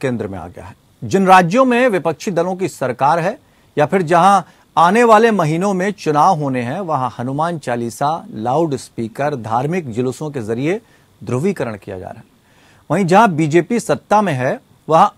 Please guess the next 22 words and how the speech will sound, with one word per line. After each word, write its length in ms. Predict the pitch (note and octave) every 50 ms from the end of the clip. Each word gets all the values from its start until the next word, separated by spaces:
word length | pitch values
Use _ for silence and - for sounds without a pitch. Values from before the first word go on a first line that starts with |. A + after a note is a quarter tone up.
| -
अवैध 300 | E3+ E3+ F#3+ A3+ C4+ C#4 A#3+
निर्माण 440 | A3+ G#3 F#3+ F3 E3+ F3 F3+ G3+ G#3+
तोड़ने 440 | - - E3+ E3 D#3+ E3 F3+ G3 G3
के 140 | - E3+ C#3+
नाम 360 | C3 B2+ C3+ D#3 F3 E3 C#3
पर 280 | B2 - G#2 G2+ - _ _ _ _ _ -
उसको 240 | C3 - - D3 B2+
गिराने 420 | G2+ G2 B2+ C3+ C3+ D#3 F#3+ G3+
को 120 | - - B2
लेकर 300 | A#2 A2+ - - F3+ F#3+
मुसलमानों 600 | E3 C#3 B2+ - - C3+ B2+ B2+ B2+ C3+ D#3+ F3+
की 160 | E3 - C#3+ B2+
संपत्ति 640 | - - B2+ A#2 G#2+ - C3+ C3 _ - G3+ F3
पर 260 | - - C#3 D3+ G#3+ A#3+ _ _ _ _ _ _ _ _ -
बुलडोजर 640 | G#2+ G2 A2 D3 D#3 D#3+ D#3 F#3 G#3+ F#3+ C4 C#4+ C#4+
के 120 | A#3+ B3+ A3
इस्तेमाल 440 | E3 - - - C3+ A#2 A#2 A#2+ B2
के 120 | - F3+
आरोप 280 | F#3 G3 A3+ A#3 D3+ A#2+
लग 140 | A2+ F2+
रहे 100 | - F#2
हैं। 100 | F#2+ -